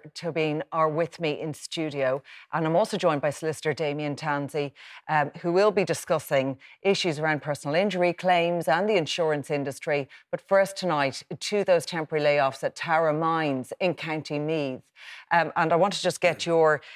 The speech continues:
um, reaction to that news. You're both local, um, um, public representatives in the area. Shane Castles, I mean, I, I'm wondering on this one,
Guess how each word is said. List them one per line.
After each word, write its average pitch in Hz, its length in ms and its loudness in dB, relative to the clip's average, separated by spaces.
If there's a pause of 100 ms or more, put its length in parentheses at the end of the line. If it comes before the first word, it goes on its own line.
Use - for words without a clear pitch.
(140)
um, 165 240 2
reaction 175 800 2 (140)
to 180 240 4
that 147 220 2
news. 160 320 0
You're 160 60 -2
both 165 420 2
local, 170 520 2 (320)
um, 165 400 2 (400)
um, 156 340 -2 (320)
public 175 220 2
representatives 170 680 2
in 170 160 4
the 156 100 2
area. 160 520 4 (520)
Shane 220 260 2
Castles, 190 360 2
I 190 60 2
mean, 180 240 2 (180)
I, 117 100 -10 (880)
I'm 196 220 2
wondering 214 360 4
on 170 120 4
this 147 240 2
one, 156 240 2